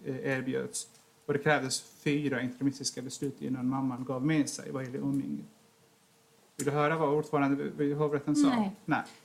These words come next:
Speaker 2: Men under min sakframställan så, eh, påstår jag att jag redogör rätt så, eh, grundligt för hur rädd Tintin varit för dig.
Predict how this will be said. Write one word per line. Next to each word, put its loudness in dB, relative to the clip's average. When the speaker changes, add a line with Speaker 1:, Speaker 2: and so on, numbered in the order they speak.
Speaker 2:
Men 2
under 8
min 4
sakframställan -2
så, 0
eh, -14
påstår 0
jag 6
att 0
jag -2
redogör -2
rätt -6
så, -6
eh, -12
grundligt 4
för 0
hur -2
rädd 2
Tintin 0
varit -4
för -10
dig. -4